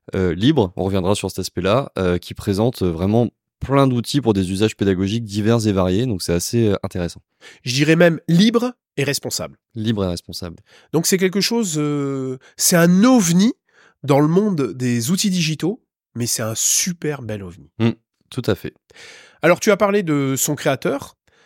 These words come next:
Speaker 2: donc en fait il s'appelle Emmanuel Zimmer, et il a créé ce projet, donc une boîte à outils numérique libre pour les enseignants, depuis mars deux mille vingt.
Speaker 1: Mm.
Speaker 2: Et depuis mars deux mille vingt,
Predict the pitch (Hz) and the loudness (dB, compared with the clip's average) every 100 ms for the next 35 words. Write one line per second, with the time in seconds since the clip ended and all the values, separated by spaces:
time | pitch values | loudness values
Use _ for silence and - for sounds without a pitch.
0 | _ - 120 139 165 - 139 131 - _ | _ -12 -8 -4 -4 -4 -6 -6 -8 _
1 | _ 214 202 190 185 160 127 - 107 117 | _ 0 2 4 4 2 -2 -6 -8 -6
2 | 113 151 - - _ _ _ _ _ _ | -6 -6 -8 -20 _ _ _ _ _ _
3 | _ 160 160 156 151 151 _ 160 156 151 | _ 0 4 4 4 0 _ -12 -8 -6
4 | 147 143 135 - 127 180 190 180 - 139 | -2 -2 -2 -6 -2 2 2 0 -2 -4
5 | 117 - 170 185 156 226 320 - 117 143 | -4 0 4 4 2 -2 -6 -12 -10 -8
6 | 135 156 175 156 156 170 160 151 147 156 | -2 0 2 2 0 -2 0 0 0 -2
7 | 151 165 131 117 120 110 117 - 117 156 | -2 -2 -2 -6 -6 -6 -6 -6 -2 -2
8 | 277 _ - - _ _ 139 147 160 185 | -2 _ -20 -20 _ _ -2 0 2 0
9 | 185 170 247 - - 156 190 180 117 101 | 0 2 2 0 -6 -4 -4 -4 -6 -8
10 | - 104 - _ _ - - _ 135 135 | -6 -6 -8 _ _ -20 -20 _ -4 -4
11 | 131 147 165 285 226 220 190 156 147 233 | -4 -2 0 0 2 2 2 2 2 0